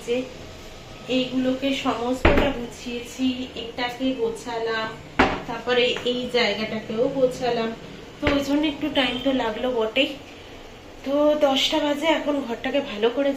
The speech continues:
ঝাড় দিতে হবে, কারণ দেখতেই পাচ্ছ অবস্থা। ঘর ঝাড় দেবো, ঘর মুছবো, প্রচুর কাজ রয়েছে এখন। রান্নাঘর করে আজকে আমি পুরো ক্লান্ত হয়ে গেছি। তিনটে তাক, উড়ি বাপরে বাপ, আমি বুঝতে পারিনি এতটা time লাগবে।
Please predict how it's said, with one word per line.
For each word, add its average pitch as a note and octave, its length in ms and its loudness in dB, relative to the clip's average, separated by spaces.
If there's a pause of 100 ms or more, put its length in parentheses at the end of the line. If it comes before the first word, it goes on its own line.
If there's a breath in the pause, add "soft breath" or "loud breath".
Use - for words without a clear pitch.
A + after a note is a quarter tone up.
ঝাড় A#3+ 160 -2
দিতে B3+ 220 -2
হবে, C4 260 2
কারণ B3 300 0
দেখতেই G#3+ 400 -4
পাচ্ছ A#3 280 -4
অবস্থা। G#3 500 -4 (420 loud breath)
ঘর B3 180 0
ঝাড় B3+ 200 0
দেবো, C4+ 240 0 (140)
ঘর G3+ 200 4
মুছবো, C4 600 -2
প্রচুর B3+ 480 0
কাজ G#3+ 180 4 (160)
রয়েছে G3 320 -4
এখন। G3+ 280 -8 (600 loud breath)
রান্নাঘর B3 500 0
করে C4+ 260 4
আজকে C4+ 220 0
আমি C4+ 120 4
পুরো C4 280 -2
ক্লান্ত G#3+ 440 -6
হয়ে B3 240 -4
গেছি। B3 360 -2
তিনটে A3+ 540 0
তাক, A3 420 -2
উড়ি A3 260 -8
বাপরে G#3 360 -4
বাপ, B3+ 240 2
আমি B3 140 0
বুঝতে A3+ 300 -8
পারিনি B3+ 220 -2
এতটা A3 340 0
time A3+ 260 -4
লাগবে। - 440 -4